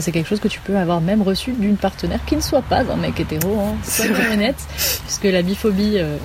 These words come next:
Speaker 1: on en prend de tous les côtés, mais,
Speaker 2: Mhm.
Speaker 1: euh, le côté « on doit se méfier de tout le monde », c'est littéralement comme si ta, ton orientation sexuelle, ça voulait dire qu'en fait, t'étais de toute façon,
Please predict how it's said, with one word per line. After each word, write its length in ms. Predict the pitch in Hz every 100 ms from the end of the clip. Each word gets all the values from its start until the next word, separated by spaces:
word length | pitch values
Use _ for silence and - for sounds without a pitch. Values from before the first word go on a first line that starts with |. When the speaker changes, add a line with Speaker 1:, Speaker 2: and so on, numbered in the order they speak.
| 175
Speaker 1:
on 40 |
en 60 | 190
prend 300 | - 185 180
de 140 | 170
tous 120 | -
les 120 | 277 233
côtés, 380 | 196 - 220 339 196
mais, 120 | 208
Speaker 2:
Mhm. 80 | 247
Speaker 1:
euh, 280 | 196 175 165
le 80 | 175
côté « 380 | 185 208 214 202 -
on 100 | 214
doit 160 | 247 240
se 80 | 233
méfier 200 | 208 196
de 40 |
tout 80 | -
le 60 | 180
monde », 120 | 247
c'est 140 | 311 196
littéralement 580 | 196 214 208 190 202 285
comme 140 | 202
si 180 | 190 -
ta, 120 | 214 180 165 156
ton 140 | 160 156
orientation 460 | 196 214 202 -
sexuelle, 520 | 180 170 - 185 285 262 - - - -
ça 100 | 190
voulait 200 | 190 180
dire 240 | 165 277
qu'en 100 | -
fait, 340 | 175 202 240 - - - - - -
t'étais 400 | - 180 202 233 - - - 160
de 100 | 247
toute 200 | - 269
façon, 420 | - 196 - 208